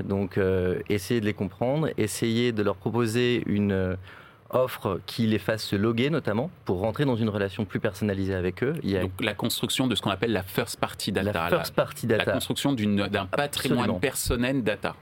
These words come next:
Speaker 2: via
Speaker 1: Voilà.
Speaker 2: le login et le
Speaker 1: Exactement.
Speaker 2: password.
Speaker 1: Et je dirais qu'au-delà du patrimoine que ça crée pour, euh, pour l'entreprise, ça crée surtout les conditions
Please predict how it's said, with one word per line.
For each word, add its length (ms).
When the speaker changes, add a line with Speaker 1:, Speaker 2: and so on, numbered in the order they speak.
Speaker 2:
via 100
Speaker 1:
Voilà. 220
Speaker 2:
le 80
login 520
et 40
le 40
Speaker 1:
Exactement. 380
Speaker 2:
password. 340
Speaker 1:
Et 140
je 40
dirais 280
qu'au-delà 480
du 100
patrimoine 680
que 100
ça 160
crée 220
pour, 260
euh, 180
pour 140
l'entreprise, 560
ça 160
crée 380
surtout 420
les 120
conditions 600